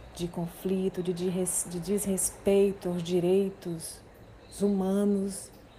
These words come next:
aos direitos de todos que são iguais. Então vamos ser a favor da paz, a favor do amor, a favor da igualdade, da fraternidade,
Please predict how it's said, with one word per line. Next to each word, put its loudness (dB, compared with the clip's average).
aos -2
direitos 0
de -6
todos 4
que -6
são -4
iguais. -6
Então 2
vamos 0
ser -2
a 0
favor 0
da -2
paz, 2
a -4
favor -2
do -4
amor, 0
a -6
favor -4
da -2
igualdade, 0
da -8
fraternidade, -6